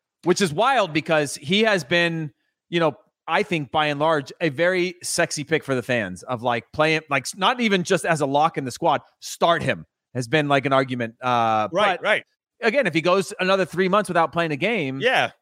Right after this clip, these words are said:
Speaker 1: it starts to change the conversation a little bit. Again, I think this window of time from August, uh, until November is very short.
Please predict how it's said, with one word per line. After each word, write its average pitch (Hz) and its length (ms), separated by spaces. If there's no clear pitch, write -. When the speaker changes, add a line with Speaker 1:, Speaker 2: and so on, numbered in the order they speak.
Speaker 1:
it 165 160
starts 180 360
to 202 100
change 165 380
the 165 100
conversation 156 680
a 127 40
little 107 160
bit. 101 200
Again, 185 320
I 160 80
think 175 200
this 175 160
window 220 300
of 226 100
time 160 260
from 123 260
August, 185 560
uh, 127 400
until 135 420
November 123 480
is 113 140
very 143 260
short. 90 320